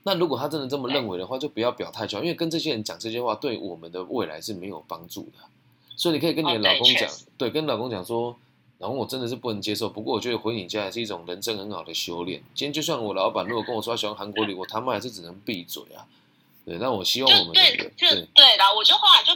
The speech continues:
Speaker 2: 变成是，我就是对待说，“OK，我就是当成是老板或客户的心态在对待长辈嘛。”因为，啊，你就不要得罪，然后你也不要表态，也不要否认就好了。
Speaker 1: 是啊，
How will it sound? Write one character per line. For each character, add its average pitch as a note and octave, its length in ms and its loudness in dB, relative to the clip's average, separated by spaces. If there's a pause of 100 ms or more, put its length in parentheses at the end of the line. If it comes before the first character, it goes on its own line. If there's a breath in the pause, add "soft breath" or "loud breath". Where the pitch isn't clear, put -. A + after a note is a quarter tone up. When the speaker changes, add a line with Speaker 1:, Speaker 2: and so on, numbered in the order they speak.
Speaker 2:
变 D4 180 8
成 F3+ 120 -2
是， C#4 180 -6
我 E3+ 100 -8
就 G3+ 140 -8
是 C#4 260 -6
对 A#3 160 -2
待 A3 160 4
说， A3 120 -4
“OK， F#3 260 0
我 E3+ 100 -4
就 F3+ 120 -12
是 F#3+ 140 -6
当 F#3+ 200 2
成 - 220 -10
是 - 180 -8
老 - 160 2
板 - 180 4
或 F#3 140 -2
客 F3+ 240 -4
户 F3 140 -6
的 - 80 -8
心 - 280 -6
态 - 280 0
在 - 280 0 (480 loud breath)
对 G#3 160 2
待 F3 200 6
长 - 120 -4 (160)
辈 - 280 10
嘛。” - 120 6
因 D#4 80 12
为， F4 60 10
啊， - 200 8
你 - 120 -4
就 G#3+ 140 6
不 - 160 4
要 - 160 8
得 - 260 0
罪， - 260 8
然 - 120 0
后 A3 220 2
你 F3 100 12
也 F3+ 80 12
不 - 100 6
要 - 120 10
表 - 200 2
态， D3+ 120 6
也 C#3+ 40 4
不 - 80 4
要 - 160 6
否 - 120 -16
认 - 200 -4
就 - 120 0
好 - 340 -2
了。 - 180 -20 (240)
Speaker 1:
是 - 320 -4
啊， E2+ 180 -10